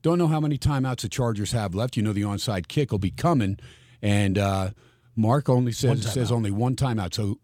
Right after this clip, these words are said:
Speaker 1: basically, if you have the Chargers plus the four, you want K C to recover the kick and the game's over. You'll get the money.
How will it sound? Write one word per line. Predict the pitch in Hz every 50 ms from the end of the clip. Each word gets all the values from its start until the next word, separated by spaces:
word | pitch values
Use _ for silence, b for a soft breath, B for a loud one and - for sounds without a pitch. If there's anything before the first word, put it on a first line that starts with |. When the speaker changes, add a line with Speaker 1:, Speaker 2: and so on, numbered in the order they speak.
| _ -
Speaker 1:
basically, | 113 139 143 165 156 - 175 151 151
if | 135 101
you | 98 90
have | 104 135 147 151
the | 151 143
Chargers | - - 147 123 117 117 110 113 -
plus | - - 135 135 -
the | - - 117
four, | - - 104 107 107 107
you | 98 95
want | 95 117 120 107 -
K | 120 113
C | 101 - - 107
to | 95 90
recover | 90 87 - 120 117 107 113
the | 104
kick | - - 107 95 90 -
and | 90 82
the | 80
game's | 78 85 87 87 -
over. | 95 95 92 85 90 82 - b b b
You'll | b 107 101
get | 92 95 82
the | - 92
money. | 90 87 78 71 65